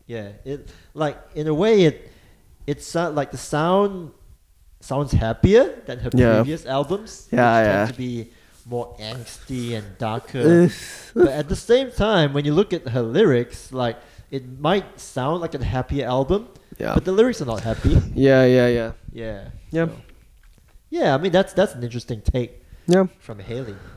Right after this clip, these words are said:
Speaker 2: Yeah.
Speaker 1: Really. Yeah.
Speaker 2: Um, but yeah, cool. I think we're, I think we, we're,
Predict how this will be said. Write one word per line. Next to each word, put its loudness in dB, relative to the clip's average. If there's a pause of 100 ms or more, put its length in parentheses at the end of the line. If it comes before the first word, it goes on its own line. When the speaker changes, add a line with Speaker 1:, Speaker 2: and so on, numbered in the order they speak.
(120)
Speaker 2:
Yeah. 4
Speaker 1:
Really. -20 (240)
Yeah. 0
Speaker 2:
Um, -2 (160)
but 2
yeah, 6 (100)
cool. 4
I 0
think 2
we're, 6 (1300)
I -6
think 0
we, 4
we're, 4